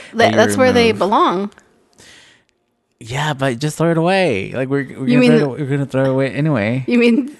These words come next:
Speaker 2: like, before it's sold in the store? 'Cause
Speaker 1: Yeah,
Speaker 2: obviously it, it was
Speaker 1: yeah.
Speaker 2: there originally.
Speaker 1: Yeah, I mean, there's some people that, uh, they use it for the gravy, and, like, you get all the kind of the, the juice out
Speaker 2: Mm.
Speaker 1: of it and blah, blah,
Speaker 2: Mm.
Speaker 1: but, uh, just throw it away. It's just trash.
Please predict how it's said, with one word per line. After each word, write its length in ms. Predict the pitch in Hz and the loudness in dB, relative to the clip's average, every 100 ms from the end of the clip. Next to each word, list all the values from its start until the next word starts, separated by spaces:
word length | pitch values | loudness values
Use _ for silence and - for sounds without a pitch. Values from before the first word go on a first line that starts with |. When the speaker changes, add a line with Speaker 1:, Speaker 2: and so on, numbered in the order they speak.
| - | -2
Speaker 2:
like, 240 | 190 226 | 0 0
before 400 | 220 247 202 196 | -4 -4 0 2
it's 200 | 180 220 | 2 -4
sold 220 | - 202 202 | -2 0 0
in 140 | 208 | -2
the 80 | 131 | -4
store? 280 | - 185 392 | -2 0 0
'Cause 80 | 175 | 0
Speaker 1:
Yeah, 440 | 240 254 247 214 | 2 4 4 2
Speaker 2:
obviously 220 | 202 180 - | 2 0 -2
it, 100 | - | -2
it 100 | 190 | 2
was 100 | 247 | 2
Speaker 1:
yeah. 120 | 147 | 2
Speaker 2:
there 340 | 120 233 202 202 | 2 2 2 2
originally. 280 | 240 220 202 | 0 0 0
Speaker 1:
Yeah, 100 | 156 | 2
I 40 | |
mean, 320 | 170 165 151 143 | 0 -4 -6 -4
there's 160 | 156 | -4
some 100 | 165 | -2
people 180 | 170 160 | -2 0
that, 280 | 135 98 104 | 0 0 -2
uh, 40 | - - | -6 -12
they 120 | 117 | -8
use 220 | 117 110 117 | -4 -2 -4
it 60 | |
for 120 | - 120 | -6 -8
the 80 | |
gravy, 640 | 110 104 92 90 90 90 92 | -6 -4 -4 -4 -6 -8 -10
and, 80 | 98 | -8
like, 220 | 95 95 | -10 -10
you 300 | 98 98 87 | -12 -10 -12
get 220 | - 73 | -10 -8
all 160 | 85 92 | -6 -8
the 120 | 92 | -10
kind 240 | - 101 90 | -12 -12 -12
of 120 | 92 | -12
the, 340 | 90 80 85 - | -14 -12 -14 -8
the 360 | 196 196 190 190 | -4 -2 -2 -2
juice 240 | 190 180 | -2 -2
out 160 | 98 90 | -2 -4
Speaker 2:
Mm. 40 | |
Speaker 1:
of 120 | 82 | -4
it 380 | 90 87 87 87 | -4 -2 -4 -8
and 100 | 87 | -14
blah, 200 | 90 87 85 | -10 -10 -8
blah, 240 | 85 82 | -6 -4
Speaker 2:
Mm. 180 | 202 190 | -2 0
Speaker 1:
but, 1080 | 185 185 175 160 165 214 - - - - - | 0 -2 -4 -8 -10 -14 -18 -20 -20 -16 -14
uh, 120 | - | -8
just 220 | 196 190 | -8 -2
throw 120 | 226 | 0
it 80 | 226 | 2
away. 600 | 262 330 294 107 80 113 _ | 2 0 0 -2 -6 -12 _
It's 140 | 170 185 | 0 2
just 240 | 202 - | -2 -4
trash. 720 | - 240 262 95 90 - - | -2 0 0 -4 -8 -10 -12